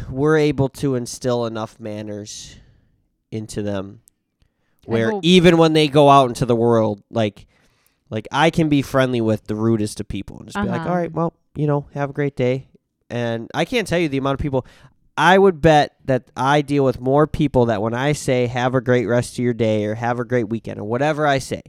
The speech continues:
Speaker 1: something, "Have a good whatever," that I deal with more people that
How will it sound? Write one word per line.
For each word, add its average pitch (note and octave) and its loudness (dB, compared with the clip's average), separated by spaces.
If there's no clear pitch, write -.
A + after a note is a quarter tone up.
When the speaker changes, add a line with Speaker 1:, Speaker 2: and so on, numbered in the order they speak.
Speaker 1:
something, C#3 -2
"Have C3 -4
a B2+ -2
good A#2+ 2
whatever," A2 -6
that C3 0
I C#3 0
deal D#3 2
with C3 -2
more D3 2
people E3 -2
that C3 -6